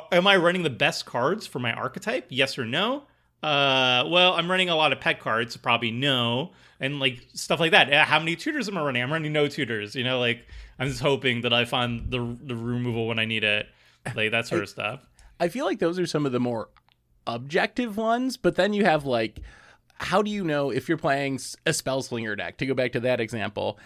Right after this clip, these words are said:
Speaker 2: how do you know if
Speaker 1: Yeah.
Speaker 2: your deck has a broad strategy in mind or a definite strategy in mind? Like, where does your broad strat-, you add one more Ponder, and then all of a sudden,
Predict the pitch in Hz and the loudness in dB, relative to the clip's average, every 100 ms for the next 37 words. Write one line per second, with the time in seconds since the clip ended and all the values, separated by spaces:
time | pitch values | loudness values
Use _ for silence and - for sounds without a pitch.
0 | - - 170 214 220 202 180 135 135 143 | -12 0 0 0 -4 -2 2 2 2 -2
1 | 135 - _ - 147 143 120 110 110 110 | -4 -12 _ 0 2 2 0 -4 -4 -2
2 | 123 202 220 - 214 202 226 202 226 226 | 0 0 -2 -2 2 2 2 -4 -4 -2
3 | 214 214 233 240 - 156 147 131 131 151 | 0 0 0 -2 2 2 2 0 2 2
4 | - 120 - - 117 107 104 101 98 87 | 0 -4 -4 -4 -2 -2 -4 -8 -8 -8
5 | - - - 143 139 - - - 156 196 | -10 -10 -6 -4 -4 -10 -18 -4 0 2
6 | 185 160 165 127 135 151 156 151 151 143 | 2 2 0 0 0 2 2 0 -2 -2
7 | 120 123 135 135 120 120 127 147 147 147 | -2 0 2 2 -2 -2 -2 0 0 0
8 | 135 120 120 123 160 208 269 - 139 143 | -2 -4 -6 -4 0 0 0 -2 -2 -2
9 | 135 139 147 139 - 139 139 147 | -2 0 0 -2 0 0 0 -2